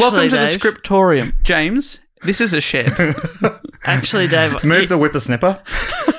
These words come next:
Speaker 2: I think you're fine. I fucking love that.
Speaker 1: <laughs> Scriptorium.
Speaker 2: Scriptorium. That rules.
Speaker 3: So he, he's out there, and it's just full of books. The walls are just lined with shelves and pigeonholes with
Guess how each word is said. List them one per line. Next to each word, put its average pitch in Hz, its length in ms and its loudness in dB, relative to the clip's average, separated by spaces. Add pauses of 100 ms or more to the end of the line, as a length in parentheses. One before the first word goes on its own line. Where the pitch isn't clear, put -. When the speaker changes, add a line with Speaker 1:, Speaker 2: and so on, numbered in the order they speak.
(420)
Speaker 2:
I - 80 -2
think - 320 -8
you're 170 100 0
fine. 143 540 -2 (480)
I 156 120 -4
fucking 170 460 -4
love 139 380 -2
that. 123 280 0
Speaker 1:
<laughs> 453 240 4
Scriptorium. 415 1040 2
Speaker 2:
Scriptorium. 185 720 0
That 185 240 0
rules. 165 760 -2 (800)
Speaker 3:
So 160 380 2
he, - 60 -8
he's 170 340 -2
out 165 240 2
there, 131 360 4
and 131 120 0
it's 135 120 -4
just 143 160 -4
full 156 260 0
of 101 120 -2
books. 113 300 -2
The 120 220 0
walls 113 400 0
are - 20 -6
just 101 200 -8
lined 92 240 -2
with 95 100 -4
shelves 90 460 0
and 85 140 -4
pigeonholes 85 640 -4
with 85 180 -8